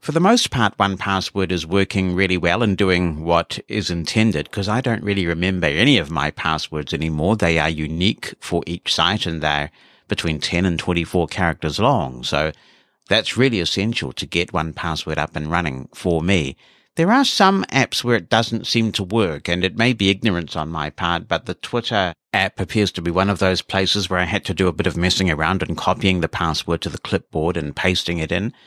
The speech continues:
So I'm not sure whether it's as robust as it is in I O S, where you can pretty much get one password to come up everywhere.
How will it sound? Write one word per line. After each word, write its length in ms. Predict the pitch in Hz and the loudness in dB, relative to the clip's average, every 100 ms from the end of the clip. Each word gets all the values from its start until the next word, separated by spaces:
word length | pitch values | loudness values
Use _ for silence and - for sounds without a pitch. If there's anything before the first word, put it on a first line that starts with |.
| _ _ _ | _ _ _
So 260 | - 151 - | 2 2 4
I'm 160 | 143 147 | 2 4
not 240 | 220 - | 2 -2
sure 400 | - 175 143 98 | -2 2 4 2
whether 320 | 87 110 104 | 2 0 0
it's 240 | 104 - - | -2 -2 0
as 200 | 101 98 | 0 2
robust 640 | 90 85 107 98 - - 104 | 0 4 2 2 -2 -4 -4
as 160 | 95 | -2
it 100 | 98 | 0
is 380 | 98 95 - - - | 0 2 2 0 0
in 200 | 101 92 | -2 -2
I 260 | 95 104 | -4 -2
O 120 | 92 95 | 0 2
S, 340 | 101 82 - | 2 0 0
where 120 | 92 | 0
you 160 | 90 90 | 0 -2
can 360 | 95 92 87 | -2 -2 -2
pretty 200 | - 156 | 0 2
much 300 | 151 87 - | 2 0 -2
get 300 | - 101 - | 2 2 0
one 260 | 92 92 87 | 0 0 0
password 500 | - 95 - 92 85 | 0 0 0 -2 -2
to 60 | - | -2
come 220 | - 95 | -2 -2
up 140 | 80 | 0
everywhere. 560 | 101 101 104 73 60 | 0 0 -2 -4 -4